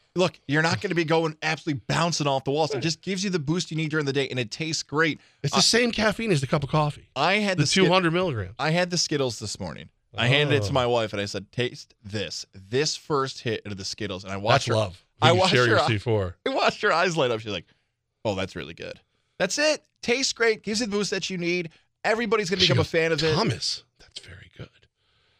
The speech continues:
Speaker 1: Get yourself a C four today. Levack, did you have a C four this morning?
Speaker 2: I, no, I had, I actually had one this afternoon on my way here. It's been a day, man. It's been a day. I told you, I'm, I'm try-, I'm trying to let this guy down gently. I got, I need the energy.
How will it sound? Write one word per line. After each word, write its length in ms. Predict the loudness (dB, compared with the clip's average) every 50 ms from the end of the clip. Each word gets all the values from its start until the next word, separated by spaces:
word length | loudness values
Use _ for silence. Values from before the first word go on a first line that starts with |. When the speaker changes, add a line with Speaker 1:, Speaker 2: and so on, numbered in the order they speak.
| _ _ -20 -20 _ _ _ _ _ _ _ _
Speaker 1:
Get 140 | -10 -6 -6
yourself 380 | -6 -6 -4 -6 -6 -6 -6
a 40 | -8
C 220 | -8 -6 -6 -6
four 280 | -8 -8 -6 -8 -6 -6
today. 200 | -6 -8 -8 -8
Levack, 300 | -6 0 2 2 2 2
did 40 | 0
you 40 | -2 -2
have 60 | 0
a 60 | 0
C 160 | -2 -2 -4
four 220 | -4 -2 -2 -2 -2
this 180 | -2 -6 -6
morning? 320 | -6 -6 -6 -6 -8 -10 _ 0
Speaker 2:
I, 160 | 0 0 0 2
no, 180 | 4 6 6 8
I 80 | 8 6
had, 120 | 6 4 4 2
I 140 | 4 6 6
actually 220 | 6 6 4 2 4
had 80 | 4 4
one 100 | 2 0
this 140 | -2 0 0
afternoon 400 | 0 0 0 -2 -2 0 0 0
on 60 | 2
my 60 | 2
way 200 | 2 2 2 2
here. 420 | 2 2 2 2 2 0 -4 -6 -4
It's 140 | -4 -2 2
been 160 | 4 4 4
a 60 | 4
day, 320 | 4 6 6 8 8 6 6
man. 340 | 4 4 4 4 2 0 -4
It's 120 | -10 -6
been 160 | _ -4 -4
a 40 | -2
day. 100 | 0 2 2
I 60 | 2
told 160 | 2 2 0
you, 60 | 0 -4 -8 -18 _ _ _
I'm, 140 | 0 0 2
I'm 300 | 2 2 2 2 0 -6 _ _ _
try-, 180 | 0 0 2
I'm 220 | 2 0 -2 -2 -6 _
trying 220 | _ 2 2 4 4
to 60 | 4
let 160 | 4 2 2
this 100 | -2 -2
guy 220 | 4 6 6 6 6
down 320 | 4 2 2 0 -4 -6
gently. 420 | 0 2 2 2 2 0 -2 0
I 80 | 2 4
got, 160 | 2 4 2
I 40 | 2
need 140 | 0 2 2
the 120 | 4 2
energy. 400 | 4 4 4 2 2 0 0 -2